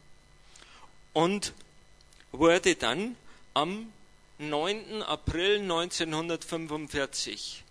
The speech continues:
im K Z Flossenbürg hingerichtet. Ich find's immer ganz erschütternd, wenn ich da auf das Datum sehe, neunter April, einen Monat vor Kriegsende.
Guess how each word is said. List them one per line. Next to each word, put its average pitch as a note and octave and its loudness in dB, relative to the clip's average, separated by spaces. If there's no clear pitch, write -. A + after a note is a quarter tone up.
im C#3+ -8
K C3 -8
Z - -4
Flossenbürg C3+ -2
hingerichtet. A#2+ -4
Ich - -12
find's F3+ 2
immer E3+ 2
ganz E3 0
erschütternd, D3 2
wenn C#3+ -2
ich D3 0
da D3 4
auf - -2
das - -2
Datum D#3 -2
sehe, C#3+ -2
neunter D#3 0
April, C#3 -2
einen G3 2
Monat F3 0
vor D3+ 0
Kriegsende. C3+ -6